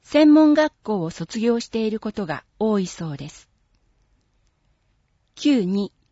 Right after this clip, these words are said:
市民文化会館で開催されるイベント情報はどこで見られるの？A、広報柏や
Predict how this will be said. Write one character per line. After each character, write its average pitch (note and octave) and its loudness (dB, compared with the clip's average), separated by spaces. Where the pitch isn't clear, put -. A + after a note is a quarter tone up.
市 - -2
民 D4 6
文 D4 2
化 D4+ -4
会 D4 -4
館 F#3+ -6
で F3 -10
開 A3 -6
催 G#3+ -8
さ G3 -12
れ F#3+ -8
る F3+ -10
イ G3 -4
ベ B3+ 0
ン D4 2
ト D4+ -4
情 C#4+ -4
報 F3 -10
は D#3+ -12
ど - -2
こ D#4+ -2
で A3 -2
見 D#3+ -2
ら F3 -6
れ F3+ -8
る D#3+ -8
の？ C#3+ -8
A、 G#3 -4
広 D#4 0
報 F#3 -6
柏 G3 -6
や F#3 -6